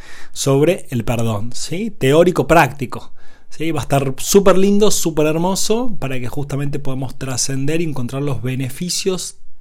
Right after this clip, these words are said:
tremendos que nos da perdonarnos y perdonar.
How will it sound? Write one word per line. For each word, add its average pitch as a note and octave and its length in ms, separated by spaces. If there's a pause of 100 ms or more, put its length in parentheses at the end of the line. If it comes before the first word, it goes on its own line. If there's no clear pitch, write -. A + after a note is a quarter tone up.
(880)
tremendos F#3 600
que D#3 140
nos B2+ 100
da - 140
perdonarnos D3+ 840
y D3 100
perdonar. C3 560